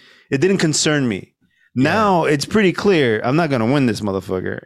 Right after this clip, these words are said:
Speaker 1: And, and I
Speaker 2: Right.
Speaker 1: don't want to because, I mean, it's nine pounds.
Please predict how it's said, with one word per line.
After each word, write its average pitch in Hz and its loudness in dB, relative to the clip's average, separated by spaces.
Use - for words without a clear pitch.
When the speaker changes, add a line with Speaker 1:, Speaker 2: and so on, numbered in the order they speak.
Speaker 1:
And, 127 -2
and 127 -2
I 123 2
Speaker 2:
Right. 131 -2
Speaker 1:
don't 160 2
want 147 2
to 92 0
because, 113 0
I 113 0
mean, 110 0
it's 107 -6
nine 135 0
pounds. 101 -2